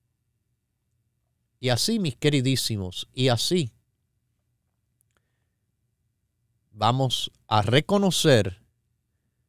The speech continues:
esta Navidad, este nacimiento de Jesucristo en Belén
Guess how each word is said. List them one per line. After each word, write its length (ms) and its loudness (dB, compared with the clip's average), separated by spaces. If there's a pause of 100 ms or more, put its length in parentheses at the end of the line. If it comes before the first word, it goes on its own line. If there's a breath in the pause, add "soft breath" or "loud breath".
(880)
esta 380 -4
Navidad, 680 2 (560)
este 360 -2
nacimiento 1040 -4 (280)
de 180 -10
Jesucristo 840 -6 (2250)
en 260 0
Belén 580 2